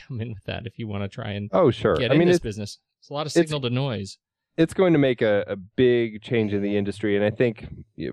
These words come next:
Speaker 2: for some of the young people breaking in who are really gonna be adept at navigating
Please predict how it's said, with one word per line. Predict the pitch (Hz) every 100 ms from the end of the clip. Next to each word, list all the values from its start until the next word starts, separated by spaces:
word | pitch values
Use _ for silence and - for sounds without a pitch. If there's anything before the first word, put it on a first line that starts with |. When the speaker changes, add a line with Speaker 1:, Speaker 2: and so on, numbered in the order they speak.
| -
Speaker 2:
for | 139
some | 120 135
of | 120
the |
young | 107 107 107
people | 113 104
breaking | 98 104 101 120
in | 139 127 104
who | 90 107 101 -
are | 104
really | 98 107 117 104
gonna | 101
be | 95 101 92
adept | 92 87 98 95
at | 92
navigating | 87 95 98 101 101 92 92 90 85